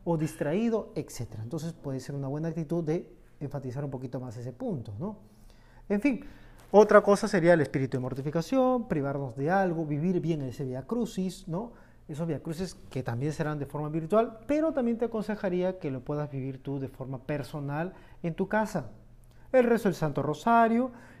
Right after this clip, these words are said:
y meditar algunos aspectos de ese tiempo de la Cuaresma, ¿no? Como son el ayuno, la penitencia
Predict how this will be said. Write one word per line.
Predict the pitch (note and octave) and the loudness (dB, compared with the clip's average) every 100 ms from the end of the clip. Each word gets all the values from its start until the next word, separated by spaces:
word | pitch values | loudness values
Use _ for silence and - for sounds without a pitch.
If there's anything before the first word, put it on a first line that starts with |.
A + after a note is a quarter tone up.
| - | 0
y | B3+ D4 C#4+ - - - | 2 2 0 -12 -20 -2
meditar | G3+ G#3+ G3+ G#3 G#3 G#3+ | 0 2 4 6 6 2
algunos | F#3 E3+ F#3+ G3 | -4 -2 -2 -2
aspectos | F#3+ - F#3 F#3 E3+ | -4 -2 -2 0 -2
de | E3 | -2
ese | - D3+ | -4 -4
tiempo | D#3+ D#3 D#3+ | -4 -2 -2
de | D3 | 0
la | C#3 | -2
Cuaresma, | D3 C#3 C#3 C#3+ F3 - - | -2 -4 -4 -6 -8 -12 -18
¿no? | C3 D3 | -14 -14
Como | - A2+ G#2+ | -14 -14 -12
son | C#3 C3+ | -8 -6
el | B2+ | -6
ayuno, | A#2+ F#3 F3 F3 F#3+ D#3+ | -2 0 0 -2 -4 -10
la | B2+ | -12
penitencia | - A#2+ A#2 C#3 C#3+ - E3+ | -10 -10 -8 -8 -8 -6 -6